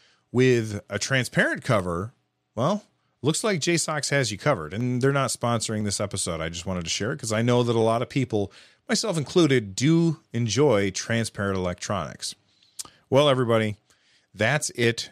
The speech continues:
for this episode of On Deck. Uh, big thank you to everyone, uh, who, uh, has been just super awesome and patient with me, uh, being sick.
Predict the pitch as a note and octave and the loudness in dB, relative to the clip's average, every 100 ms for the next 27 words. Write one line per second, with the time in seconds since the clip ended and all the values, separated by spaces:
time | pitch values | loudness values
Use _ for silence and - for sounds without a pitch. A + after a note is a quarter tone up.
0 | _ - B2+ A2+ F2+ A2+ C#3 - G2+ - | _ 2 4 4 2 0 0 -2 -6 -4
1 | - G#2+ F#2+ F2+ - _ G#2+ A2+ - G2+ | -2 0 0 -2 -10 _ -2 -2 -2 -2
2 | A2+ G#2 D#2+ D2+ - - - F#2 F2+ F2+ | 0 0 -2 -4 -8 -18 -6 -2 0 0
3 | A2 E3+ - C#3 C3 C#3+ - A#2 - A2 | 0 0 0 0 0 -4 -6 -4 0 2
4 | B2 A#2 A2+ A2 - - _ _ G2 G2 | 2 2 0 -2 -8 -20 _ _ -2 0
5 | E2+ - B2+ A#2+ G#2+ G2+ _ _ _ _ | -2 0 2 4 2 -2 _ _ _ _
6 | F#2+ D2+ A#2+ A2 A2+ A2+ G2+ F2+ _ _ | -4 0 0 2 0 2 0 -6 _ _
7 | _ - C#3 - _ _ _ - - A3 | _ -6 -6 -8 _ _ _ -6 -4 -2
8 | G#3 E3 A#2+ B2+ - B2+ A2+ G#2+ G#2+ F#2 | 2 2 4 2 0 -2 0 0 0 -2
9 | - - C3 C3+ C#3 A2 A2 G#2 A2 G#2 | -8 -2 0 0 -2 -2 -2 0 0 -2
10 | - _ _ G2 G2 F#2+ F#2+ A#2+ G#2 - | -6 _ _ -2 0 0 2 0 0 -2
11 | A#2+ A2+ | -2 -4